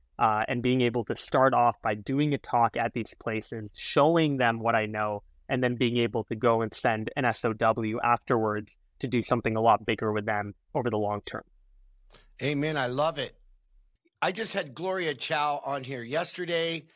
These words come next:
Speaker 2: Um, I had, I mean, I've had a lot of gamers on this, like, really just badasses, and you're a young stud, dude,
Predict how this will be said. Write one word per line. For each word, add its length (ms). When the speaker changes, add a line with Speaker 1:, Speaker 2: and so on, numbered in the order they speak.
Speaker 2:
Um, 420
I 120
had, 220
I 80
mean, 180
I've 140
had 140
a 60
lot 240
of 100
gamers 560
on 140
this, 280
like, 240
really 380
just 260
badasses, 720
and 100
you're 200
a 40
young 340
stud, 560
dude, 360